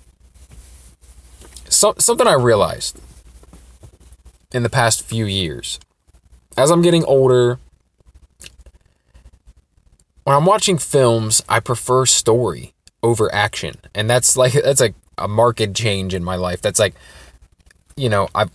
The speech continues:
always been about the action films, right? And sci-fi and adventure and, uh, you know, um, fantasy, stuff like that.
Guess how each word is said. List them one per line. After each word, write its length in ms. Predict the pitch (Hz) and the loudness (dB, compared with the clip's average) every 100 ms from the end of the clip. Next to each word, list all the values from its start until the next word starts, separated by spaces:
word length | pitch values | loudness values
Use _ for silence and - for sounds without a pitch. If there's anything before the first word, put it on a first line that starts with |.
| _ | _
always 420 | 151 175 156 123 | 2 4 2 0
been 120 | 117 | -2
about 140 | 107 92 | -2 -4
the 100 | - | -4
action 440 | - 98 - 113 92 | -2 -2 -2 -6 -6
films, 420 | - 90 78 - | -8 -8 -10 -8
right? 220 | 95 98 - _ - _ _ _ _ _ _ - | -6 -6 -10 _ -20 _ _ _ _ _ _ -10
And 540 | 117 110 104 98 95 - | -4 0 0 0 -2 -2
sci-fi 760 | - 113 98 87 104 98 95 | 2 4 2 2 0 2 0
and 300 | 95 92 92 | -2 -6 -8
adventure 640 | 92 92 104 95 - 92 90 | -8 -6 -6 -6 -6 -4 -4
and, 220 | 87 85 | -6 -6
uh, 400 | 85 82 71 55 50 - | -8 -8 -8 -12 -14 -14
you 140 | 90 | -10
know, 260 | 82 69 - | -10 -10 -14
um, 300 | 76 58 50 - - - - - - _ _ _ _ _ _ - _ _ | -16 -16 -18 -20 -20 -20 -20 -20 -20 _ _ _ _ _ _ -20 _ _
fantasy, 560 | - 117 101 95 - 90 | -4 -2 -2 -2 -2 -2
stuff 180 | - 90 | -4 -4
like 140 | 87 | -6
that. 200 | 78 - | -8 -12